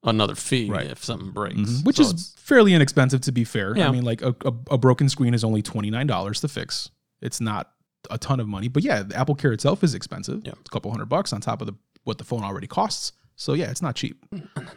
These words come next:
Speaker 1: I've just wondered why they've never baked that price into
Speaker 2: To the phone itself?
Speaker 1: Yeah. It's like
Speaker 2: Yeah, I don't know.
Speaker 1: I mean, you're making profit on the phone. Why don't just, you just bake in that price of, hey, you get one claim maybe a year if something happens to it?
Speaker 2: Yeah.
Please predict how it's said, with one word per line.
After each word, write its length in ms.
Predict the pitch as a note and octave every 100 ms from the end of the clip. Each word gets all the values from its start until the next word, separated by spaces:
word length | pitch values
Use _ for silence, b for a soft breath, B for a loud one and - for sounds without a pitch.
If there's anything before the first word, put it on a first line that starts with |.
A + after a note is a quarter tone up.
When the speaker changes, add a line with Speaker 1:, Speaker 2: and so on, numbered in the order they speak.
| -
Speaker 1:
I've 180 | F#3
just 140 | - E3+
wondered 480 | D3 C3 C3 G#2 G2+
why 280 | G#2 G#2+
they've 160 | A2 G#2
never 240 | G#2 G2+
baked 340 | G2+ G2+ G2 -
that 180 | A2+ -
price 300 | - A2+ -
into 580 | A#2 G#2 - G2+ F2 - _
Speaker 2:
To 80 | -
the 80 | A#2
phone 220 | - G#2+
itself? 340 | G2+ A2+ A#2 F3
Speaker 1:
Yeah. 160 | D3 - - _ b
It's 100 | -
like 160 | D#3+ C#3+ C#3+
Speaker 2:
Yeah, 200 | - G#2
I 20 | G#2+
don't 120 | G#2
know. 160 | G2+ - - _ _
Speaker 1:
I 60 | -
mean, 360 | C3+ B2 B2 B2
you're 160 | A#2+
making 480 | B2+ C3+ C3+ B2+ A#2
profit 460 | - - A2+ - A#2
on 160 | A2
the 60 | G2+
phone. 400 | - A2+ G#2+ G#2
Why 120 | G#2+
don't 180 | G#2+ A2
just, 160 | G2+ G#2 - _ -
you 120 | A2+
just 200 | A#2 G#2 G#2 -
bake 220 | B2+ -
in 100 | A2
that 160 | G2+ -
price 340 | - G#2 G#2
of, 220 | G#2+ G#2+
hey, 220 | A#2 A#2 G#2
you 220 | G2+ A2
get 220 | B2 G#2+
one 240 | A2 G#2+ A2
claim 400 | - A2 G#2 G#2
maybe 300 | G#2 G#2 G#2
a 40 |
year 520 | G#2 G#2+ G#2 G2 G2+
if 260 | G#2 - -
something 260 | A2 G#2 G2+
happens 440 | - A2 F#2 G2
to 160 | - -
it? 100 | - -
Speaker 2:
Yeah. 340 | G2 D#2+ D2